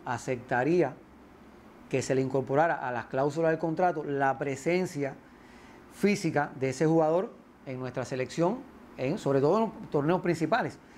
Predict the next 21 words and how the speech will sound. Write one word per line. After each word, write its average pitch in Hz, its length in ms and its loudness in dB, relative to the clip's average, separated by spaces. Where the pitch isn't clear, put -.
entiéndase 139 480 0
fecha 139 300 -2
fifa, 196 440 0
clasificatoria 135 1300 0
mundialista 143 760 0
y 143 80 0
algún 147 280 4
otro 185 360 2
evento 156 420 0
al 123 160 -4
cual 131 280 0
Cuba 175 340 4
sea 131 600 0
interés 139 560 -2
la 117 140 -4
presencia 120 340 -4
de 120 40 -4
ese 127 80 -4
jugador. 131 380 4
Por 143 160 4
tanto, 165 380 2